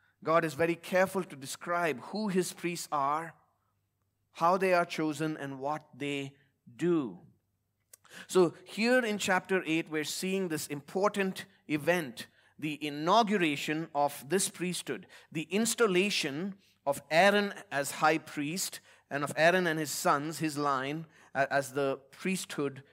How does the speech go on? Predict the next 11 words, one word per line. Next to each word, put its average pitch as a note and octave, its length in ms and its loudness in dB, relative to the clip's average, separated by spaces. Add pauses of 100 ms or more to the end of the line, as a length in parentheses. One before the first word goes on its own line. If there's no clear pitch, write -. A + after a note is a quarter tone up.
(140)
before D3 380 -2
the C#3+ 80 -2
Lord. D#3 320 -2
And A#2+ 140 -4 (260)
we'll D#3 160 -2
see F3+ 240 -2
this D3 200 -10
is C#3 100 -8
a D3 60 -2
deeply G3 600 -6
solemn, E3+ 800 -2